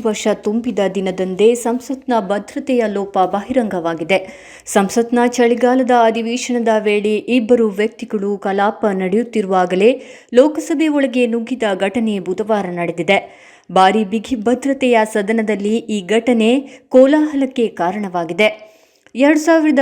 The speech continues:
ಒಂದರ ಸಂಸತ್ ದಾಳಿಗೆ ಇಪ್ಪತ್ತೆರಡು ವರ್ಷವಾಗಿದ್ದು,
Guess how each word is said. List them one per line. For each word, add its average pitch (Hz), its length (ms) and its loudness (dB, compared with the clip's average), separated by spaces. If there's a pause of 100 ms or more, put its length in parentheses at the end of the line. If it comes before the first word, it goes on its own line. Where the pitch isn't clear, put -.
(100)
ಒಂದರ 233 420 2 (140)
ಸಂಸತ್ 226 500 -2
ದಾಳಿಗೆ 208 420 0
ಇಪ್ಪತ್ತೆರಡು 226 800 0
ವರ್ಷವಾಗಿದ್ದು, 208 960 0